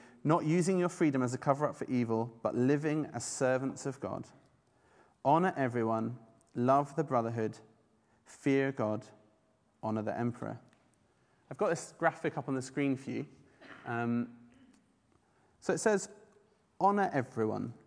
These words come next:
Honor is like attributing rightful worth to someone. "Everyone you meet has been knitted together in their mother's womb by God." Honor all people. It then says, "Love the brotherhood." These are other Christians around you. We're church family together.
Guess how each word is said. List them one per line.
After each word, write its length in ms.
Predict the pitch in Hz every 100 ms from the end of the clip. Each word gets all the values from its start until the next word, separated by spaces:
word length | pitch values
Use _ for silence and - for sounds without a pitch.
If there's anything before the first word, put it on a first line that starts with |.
| _ _ _
Honor 300 | - 202 190
is 160 | 165 147
like 260 | 139 131 139
attributing 640 | - - 156 151 156 139
rightful 420 | 143 147 - 135
worth 300 | 131 135 135
to 80 | 139
someone. 380 | - 117 110 107 - - _ -
"Everyone 520 | 190 180 185 180 170
you 180 | 160 139
meet 320 | 123 131 -
has 160 | 131
been 380 | - 127 123 135 - 135
knitted 480 | 151 175 170 175 -
together 380 | 156 127 123
in 100 | 117
their 100 | 113
mother's 420 | 113 131 147 151 123
womb 360 | 120 113 117 - -
by 180 | 120
God." 280 | 120 117 110 - _ _ _ _ _ _ -
Honor 220 | 147 170
all 240 | - 123 120
people. 440 | 113 - 113 117 - _ _ _ _ _ _ _
It 120 | 147 143
then 180 | 196
says, 240 | 190 185 -
"Love 280 | 180 208 185
the 60 | 185
brotherhood." 440 | 156 135 127 127
These 180 | 180 170
are 200 | 160 151 - - 156
other 180 | 165
Christians 460 | 180 196 185 190 175
around 320 | 156 143 143
you. 120 | 160
We're 140 | 143 143
church 360 | - 180 -
family 360 | - 165 165 165
together. 480 | 165 147 120 120